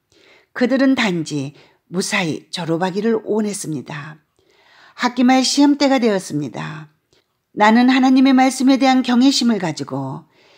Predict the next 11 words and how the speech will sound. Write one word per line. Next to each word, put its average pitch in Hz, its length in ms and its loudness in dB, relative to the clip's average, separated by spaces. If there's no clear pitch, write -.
시험지에 180 920 -4
진리와 214 440 2
말씀이 220 480 2
말하는 233 460 2
원칙들을 233 580 0
기술하였지만 208 1120 -4
교수님은 190 800 -2
나에게 165 580 -4
형편없는 262 680 0
점수를 240 420 0
주었습니다. 156 920 -6